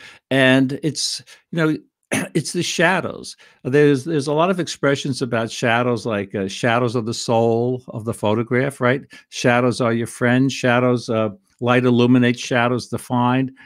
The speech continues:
Uh, shadows add a sense of depth to, uh, to a picture. So it's really the shadows here.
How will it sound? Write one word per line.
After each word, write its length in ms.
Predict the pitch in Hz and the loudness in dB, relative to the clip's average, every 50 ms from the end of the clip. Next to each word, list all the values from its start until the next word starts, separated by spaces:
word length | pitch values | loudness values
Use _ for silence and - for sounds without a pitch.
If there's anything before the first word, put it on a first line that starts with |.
| - _ _ | -20 _ _
Uh, 360 | - 107 104 104 104 101 98 95 - | -4 -2 -2 0 0 0 -2 -2 -6
shadows 440 | - - 131 123 120 120 120 101 | -8 -4 -2 0 0 0 -2 -2
add 140 | 127 117 113 | -2 -2 -2
a 40 | 113 | -4
sense 260 | - - 120 113 - - | -6 -6 -6 -6 -6 -8
of 160 | 110 95 - | -10 -8 -6
depth 340 | - 113 113 - _ - - | -4 -4 -4 -6 _ -8 -4
to, 240 | 131 127 123 123 117 | -2 0 0 0 0
uh, 220 | 113 113 113 113 113 | 0 -2 -2 -4 -4
to 100 | - - | -4 -4
a 60 | 127 120 | -4 -2
picture. 320 | - 143 127 - - 143 | -2 -4 -6 -6 -8 -10
So 160 | 131 - 156 | -6 -2 -2
it's 160 | 151 143 - | -2 -2 -2
really 240 | - 220 247 247 214 | -2 0 0 0 0
the 140 | 156 143 131 | 0 0 -2
shadows 580 | - - - 147 147 180 233 240 208 143 113 - | -2 -2 -2 0 0 0 0 -2 -2 -4 -4 -2
here. 280 | - 104 87 78 - | -2 -2 -2 -2 -4